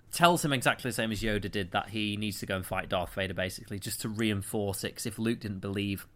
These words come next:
Yoda, he now has the, the bolstering of Obi-Wan to tell him. And he also tells him that there is some good left in Vader somewhere.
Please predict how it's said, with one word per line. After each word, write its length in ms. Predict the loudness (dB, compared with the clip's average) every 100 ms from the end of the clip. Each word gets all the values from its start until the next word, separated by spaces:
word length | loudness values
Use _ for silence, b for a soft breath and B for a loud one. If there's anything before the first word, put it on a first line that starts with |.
| 2
Yoda, 460 | 4 6 4 2 B B B B
he 160 | -2 4
now 500 | 8 8 8 4 -2 -10 -2
has 200 | -2 0
the, 160 | -4 -6 -8 -4
the 100 | 0
bolstering 920 | 4 4 4 0 -2 0 2 0 -2
of 160 | -4
Obi-Wan 580 | 0 2 2 2 2 0
to 100 | -4
tell 300 | -2 0 2
him. 280 | 0 -4 -6 B B B B -4
And 680 | 4 8 8 4 -2 -4 -8 -14 -4
he 140 | 2 6
also 280 | 6 4
tells 300 | 0 0 0
him 140 | -2 0
that 180 | 0 4
there 220 | 4 6
is 120 | 2
some 300 | 2 0 -2 -2
good 440 | 0 2 2 0 -8 -18 -20 -20 -20 -20 -20 -20 -14
left 400 | 0 0 0 -2
in 160 | -4 -2
Vader 340 | 2 4 2
somewhere. 520 | -2 -4 -4 -2 0